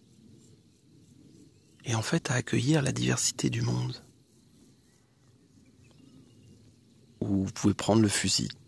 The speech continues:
et puis aller à la chasse aux monstres. Ou mettre plein de barrières. En fait,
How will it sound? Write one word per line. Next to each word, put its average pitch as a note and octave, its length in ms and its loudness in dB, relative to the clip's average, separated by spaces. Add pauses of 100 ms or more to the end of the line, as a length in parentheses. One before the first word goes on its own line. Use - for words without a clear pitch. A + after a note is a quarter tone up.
(140)
et - 80 -4
puis - 180 0
aller - 300 0
à - 80 -2
la - 100 -4
chasse - 360 0
aux - 60 -4
monstres. - 600 -8 (960)
Ou A#2+ 100 4
mettre A2+ 280 4
plein A2 220 4
de A2+ 80 6
barrières. A#2 640 0 (3000)
En C3 60 -2
fait, - 260 0